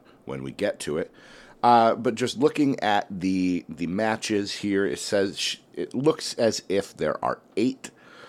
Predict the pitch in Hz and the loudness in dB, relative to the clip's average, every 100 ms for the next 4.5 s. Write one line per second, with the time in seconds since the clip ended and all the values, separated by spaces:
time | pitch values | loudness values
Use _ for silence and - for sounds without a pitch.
0 | - _ 104 95 104 98 95 92 95 73 | -20 _ -2 2 0 2 0 -2 -4 0
1 | 90 - 87 85 85 - - - - - | 0 0 -2 -2 -4 -6 -18 -20 -20 -20
2 | - - - - - - - 117 135 143 | -20 -20 -20 -20 -20 -20 4 6 8 4
3 | - 127 120 113 104 - 80 87 113 120 | 2 6 6 6 4 0 -4 0 4 4
4 | 113 92 85 - - | 4 0 0 -4 -8